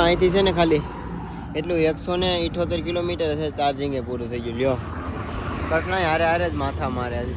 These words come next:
ચાર વાગ્યાનું ચાર્જિંગ પૂરું થઈ ગયું. બાકી અત્યારે પાણી પી લો થોડુંક, પછી ધીમે ધીમે પાછું સાયકલ હાંકું, કેમ કે માથું દુખે છે યાર. ને હજી મેં ખાધુંય નથી, કેમ કે હાઈવે રોડ છે ને, જો મેં ક્યાં ખાવાનું ગોતું.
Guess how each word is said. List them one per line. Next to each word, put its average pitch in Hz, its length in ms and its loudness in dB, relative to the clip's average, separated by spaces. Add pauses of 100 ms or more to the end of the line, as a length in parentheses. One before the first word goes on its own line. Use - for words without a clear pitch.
ચાર 160 180 4
વાગ્યાનું 160 300 -2
ચાર્જિંગ 147 420 -2
પૂરું 123 220 -2
થઈ - 160 -4
ગયું. 110 140 -4 (520)
બાકી 143 240 0
અત્યારે 165 280 0
પાણી 165 300 2
પી 180 160 2
લો 180 80 4
થોડુંક, 165 340 0 (800)
પછી 147 140 0
ધીમે 156 240 2
ધીમે 175 240 2
પાછું 170 240 2
સાયકલ 165 320 2
હાંકું, 160 220 2
કેમ 165 180 0
કે 156 100 0
માથું 147 320 -2
દુખે 156 240 -4
છે 156 120 -2
યાર. 160 140 2 (560)
ને 135 80 0
હજી 147 160 0
મેં 170 180 0
ખાધુંય 156 440 4
નથી, 151 160 -4
કેમ 156 240 -2
કે 165 100 0 (220)
હાઈવે 131 380 2
રોડ 165 180 0
છે 160 80 -2
ને, 127 220 0
જો 127 60 8 (560)
મેં 139 200 4
ક્યાં 175 260 6
ખાવાનું 139 400 8
ગોતું. 117 260 6